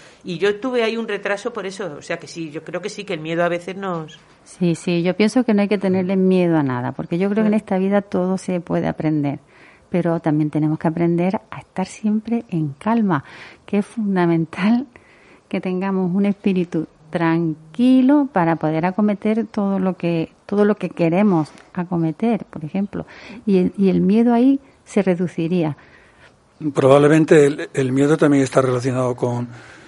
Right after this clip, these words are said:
Speaker 3: con el aburrimiento, es decir, como no me motiva porque me aburre, bien sea la informática o bien sea cualquier otra cosa, pues,
Speaker 1: Correcto,
Speaker 3: pues
Speaker 1: sí.
Speaker 3: no.
Speaker 2: Pues sí.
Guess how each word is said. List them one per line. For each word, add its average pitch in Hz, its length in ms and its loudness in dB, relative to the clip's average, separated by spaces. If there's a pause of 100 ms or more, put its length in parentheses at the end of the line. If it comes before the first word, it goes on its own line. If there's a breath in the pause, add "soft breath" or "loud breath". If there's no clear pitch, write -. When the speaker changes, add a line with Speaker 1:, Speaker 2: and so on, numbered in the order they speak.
(640 loud breath)
Speaker 3:
con 123 600 -8
el 135 120 -6
aburrimiento, 131 600 -6
es 131 60 -8
decir, 127 360 -6 (680)
como 127 180 -8
no 139 80 -6
me 156 80 -2
motiva 156 520 0
porque 123 280 -6
me 127 100 -6
aburre, 151 500 -2 (200)
bien 131 160 -8
sea 147 180 -4
la 143 80 -2
informática 151 720 -2
o 147 100 0
bien 135 200 -4
sea 135 340 -2 (680 loud breath)
cualquier 143 340 6
otra 135 180 2
cosa, 151 200 2
pues, 165 120 4
Speaker 1:
Correcto, 170 440 -4
Speaker 3:
pues 127 140 -4
Speaker 1:
sí. 127 60 -6
Speaker 3:
no. 135 320 -2
Speaker 2:
Pues 156 140 0
sí. 151 240 -4